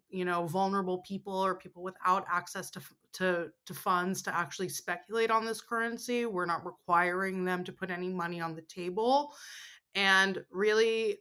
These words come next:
are trying to be, and, and in terms of the tokenomics, we're trying very much to, to prove out a particular use case that enables people to begin to use Good Dollars as part of that larger journey towards learning how to use DeFi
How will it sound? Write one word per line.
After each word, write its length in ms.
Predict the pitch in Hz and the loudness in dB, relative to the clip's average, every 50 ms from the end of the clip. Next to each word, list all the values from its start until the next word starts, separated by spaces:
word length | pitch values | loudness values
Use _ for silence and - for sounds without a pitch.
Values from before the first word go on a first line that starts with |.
| _ - | _ 0
are 200 | 208 196 196 190 | 4 4 4 4
trying 460 | 185 - - 196 190 190 190 196 202 | 2 0 2 4 4 4 4 2 0
to 120 | 190 - 208 | -2 -2 -4
be, 560 | 170 185 185 185 185 185 190 190 190 180 180 _ _ _ _ _ _ _ - | -4 -4 -6 -4 -4 -2 -2 -2 -4 -6 -8 _ _ _ _ _ _ _ -2
and, 180 | 208 214 214 208 240 - | -2 0 2 0 0 0
and 200 | 202 208 214 202 | 0 0 2 2
in 160 | 202 202 196 | 0 0 0
terms 280 | - 185 208 202 196 | 0 0 0 0 2
of 160 | 202 196 180 180 | 0 -2 -2 -2
the 80 | 190 | -6
tokenomics, 920 | 180 - 202 208 196 - 208 202 220 240 262 254 247 233 220 226 - - - | -4 -2 0 0 0 0 4 6 8 8 8 8 6 2 2 0 -6 -10 -8
we're 180 | 185 196 196 185 | -4 -4 -4 -4
trying 540 | 185 - - 202 196 196 196 196 196 196 185 | -4 0 4 4 6 6 6 4 2 0 0
very 180 | 190 190 190 | 2 2 2
much 420 | 190 196 202 202 202 - - - - | 2 4 2 2 2 0 -4 -8 -6
to, 160 | - 196 - - - | -4 -4 -4 -6 -8
to 80 | 190 | -12
prove 340 | 185 - - - 196 185 170 190 - | -12 -10 -6 -2 -2 -2 -2 -2 2
out 280 | 175 175 185 190 175 - | 4 4 4 4 2 -2
a 60 | 185 | -6
particular 580 | - - 196 190 - 202 185 - 180 180 185 185 | -8 -6 -8 -6 -6 -6 -6 -6 -4 -4 -2 -2
use 300 | 185 185 196 202 196 - | -2 -2 -2 -2 -2 -4
case 280 | - 202 190 185 143 | -6 -6 -8 -8 -6
that 140 | - 180 170 | -8 -8 -6
enables 480 | 180 175 185 180 190 202 196 202 190 - | -6 -4 -2 -2 -2 -2 -2 -4 -6 -6
people 300 | - - 190 180 190 185 | -8 -10 -10 -8 -8 -10
to 160 | 185 - - | -10 -10 -10
begin 240 | 170 190 175 190 180 180 | -12 -10 -8 -6 -8 -8
to 100 | - 185 | -8 -8
use 280 | 180 185 196 196 190 | -6 -4 -4 -4 -4
Good 180 | - 202 185 170 | -4 -6 -6 -2
Dollars 460 | 180 180 175 185 185 185 190 185 - - - - - - - - - _ - | 0 0 2 2 2 2 0 0 -4 -8 -14 -20 -20 -20 -20 -20 -10 _ -2
as 180 | 190 190 185 - - | 0 0 -2 -4 -2
part 200 | - 185 185 190 | 0 0 2 2
of 120 | 190 175 | 0 0
that 280 | 190 185 180 175 - 185 | 2 2 2 0 0 -2
larger 480 | 180 175 175 175 170 190 180 170 170 147 | 0 0 0 0 0 -2 -2 -2 -4 -4
journey 380 | - 156 160 170 170 170 165 | -4 -2 -2 -2 -4 -6 -8
towards 460 | 151 - 170 165 165 170 160 151 - - _ - _ _ _ _ _ - | -8 -6 -2 0 0 0 -2 -4 -10 -16 _ -20 _ _ _ _ _ 0
learning 300 | 180 202 214 220 220 220 | 4 6 6 6 6 6
how 120 | 208 208 214 | 6 4 4
to 100 | 208 202 | 4 4
use 220 | 208 220 202 170 | 0 -2 -4 -4
DeFi 600 | - 196 220 240 - - 131 123 - - - - | -4 -6 -6 -6 -6 -6 -6 -8 -8 -12 -16 -16